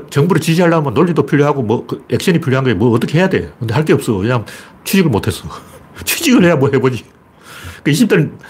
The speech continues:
정부를 지지하고 싶어도 지지할 그 뭐 없어요. 지렛대가 없는 거야. 뭐 피케이 씨를 들어,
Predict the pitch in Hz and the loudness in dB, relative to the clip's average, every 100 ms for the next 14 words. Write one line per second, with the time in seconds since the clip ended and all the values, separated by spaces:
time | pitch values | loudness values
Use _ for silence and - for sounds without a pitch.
0 | - - - - - 190 220 160 185 220 | -20 -20 -20 -8 0 2 2 2 2 4
1 | 226 220 220 208 156 135 170 185 196 185 | 4 2 2 0 0 0 -2 0 2 2
2 | 156 107 127 - 151 127 143 254 135 87 | 0 0 -2 2 4 4 4 2 2 2
3 | 139 392 - 160 214 175 90 92 131 131 | 0 0 2 2 0 0 -2 -2 -2 -2
4 | - 254 247 185 139 214 - | 0 0 2 0 2 0 0